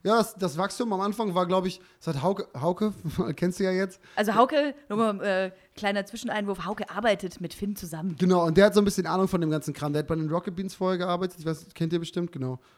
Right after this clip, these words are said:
Speaker 1: Und, ähm, der, der kennt Zahlen.
Speaker 2: Mhm.
Speaker 1: Und der weiß so, was da geht und was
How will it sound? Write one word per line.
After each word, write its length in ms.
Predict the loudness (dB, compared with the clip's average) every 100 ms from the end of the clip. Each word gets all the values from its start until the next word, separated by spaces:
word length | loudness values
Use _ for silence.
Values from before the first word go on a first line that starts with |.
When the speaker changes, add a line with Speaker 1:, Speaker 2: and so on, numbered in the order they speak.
| _
Speaker 1:
Und, 300 | -8 -8 -8 -6
ähm, 760 | -4 -2 -2 -2 -4 -4 -4
der, 760 | 0 2 4 4 4 2 -2 -8 -14 -20 -14 -2
der 220 | 0 0
kennt 380 | 0 -2 -2 -4
Zahlen. 400 | -6 -6 -6 -10 _ _ _
Speaker 2:
Mhm. 220 | -8 -6 -2
Speaker 1:
Und 180 | 0 2
der 240 | 2 2
weiß 280 | 0 0 0
so, 180 | -2 -2
was 160 | -4
da 80 | -8
geht 300 | -8 -6 -4
und 180 | -6 -6
was 200 | -8